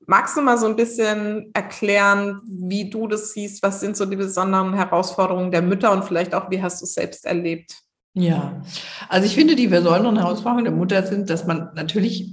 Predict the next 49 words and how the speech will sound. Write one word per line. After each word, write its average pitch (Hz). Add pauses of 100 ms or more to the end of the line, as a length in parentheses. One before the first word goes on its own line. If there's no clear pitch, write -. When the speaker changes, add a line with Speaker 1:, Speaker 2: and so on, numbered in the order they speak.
(200)
Speaker 2:
ich -
sag 170
mal 160
so, 156
man 139
ist 135
ja 170
oft 165
in -
irgendeiner 156
Form 147
erfolgreich 135
gewesen. 117 (120)
Und 139
dann 165
wird 170
man 156
plötzlich 147
Mutter 160 (600)
und 175
dann -
fällt -
man 196
in 170
dieses 160
Loch - (540)
und 196
hat 190 (120)
den 180
ganzen 202
Tag 220
nichts 190
anderes 185
zu 185
tun, 196
als 170
sich 180
um 175
dieses 175
Baby 214
zu -
kümmern 185
und 175
Wäsche 180
zu 185
waschen 185
und, 160
ähm, 156
so. 127